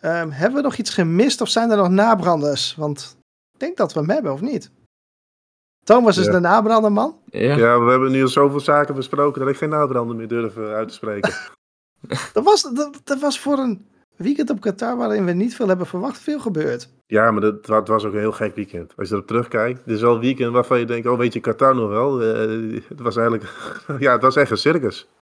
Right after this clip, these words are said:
Speaker 1: Weet
Speaker 2: Af en
Speaker 1: je
Speaker 2: toe.
Speaker 1: nog wat wij vorige week zeiden, Thomas? Dat we niet meer wisten over het weekend twee weken gel-, of twee jaar geleden. Deze gaan we onthouden.
Speaker 2: Ja, precies.
Speaker 1: Weet
Speaker 2: Dus
Speaker 1: ik
Speaker 2: ze hebben
Speaker 1: zeker.
Speaker 2: eigenlijk wel, eigenlijk hebben ze hartstikke goed werk geleverd, al die mensen daar. Hulde aan Qatar.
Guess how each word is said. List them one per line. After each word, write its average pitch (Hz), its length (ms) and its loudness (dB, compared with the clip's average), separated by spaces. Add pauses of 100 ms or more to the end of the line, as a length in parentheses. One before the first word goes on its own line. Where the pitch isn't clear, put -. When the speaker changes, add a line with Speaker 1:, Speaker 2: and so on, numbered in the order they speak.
Speaker 1:
Weet 220 160 6
Speaker 2:
Af 277 60 6
en 214 60 -4
Speaker 1:
je 254 60 2
Speaker 2:
toe. 220 100 6
Speaker 1:
nog 220 80 2
wat 214 160 4
wij 214 180 8
vorige 208 340 2
week 202 220 6
zeiden, 160 440 0
Thomas? 190 540 2 (180)
Dat 170 160 0
we 190 80 2
niet 220 200 4
meer 190 160 6
wisten 202 320 4
over 180 220 2
het 160 140 -2
weekend 202 280 2
twee 190 220 6
weken 156 240 0
gel-, 170 280 -6
of - 80 -8
twee 190 200 2
jaar 147 140 2
geleden. 151 440 0 (180)
Deze 208 260 8
gaan 185 160 2
we 170 60 -2
onthouden. 131 380 -6 (160)
Speaker 2:
Ja, 160 160 4
precies. 135 300 2
Speaker 1:
Weet - 80 6
Speaker 2:
Dus 147 80 0
Speaker 1:
ik 127 60 -2
Speaker 2:
ze 139 60 4
hebben 139 180 6
Speaker 1:
zeker. 165 100 6
Speaker 2:
eigenlijk 147 100 2
wel, 143 260 4
eigenlijk 143 140 4
hebben 135 200 2
ze - 60 0
hartstikke 165 380 4
goed 123 140 -2
werk 151 220 2
geleverd, 117 420 -2
al 113 100 2
die 110 120 -6
mensen 107 320 -8
daar. 95 360 -8
Hulde 143 440 0
aan 127 120 0
Qatar. 120 440 0